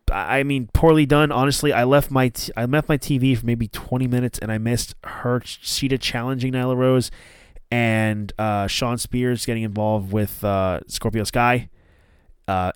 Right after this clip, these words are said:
M J F versus Jericho we talked about earlier. Uh, if Jericho wins, sorry, if M J F wins, joins the Inner Circle. He's allowed to join the Inner Circle.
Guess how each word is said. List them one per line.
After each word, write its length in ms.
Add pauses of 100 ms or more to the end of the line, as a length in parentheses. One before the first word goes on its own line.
M 160
J 120
F 80
versus 180
Jericho 320
we 80
talked 220
about 120
earlier. 480
Uh, 300
if 160
Jericho 320
wins, 560 (240)
sorry, 260
if 120
M 100
J 160
F 160
wins, 300
joins 260
the 60
Inner 100
Circle. 360
He's 140
allowed 280
to 60
join 180
the 80
Inner 100
Circle. 400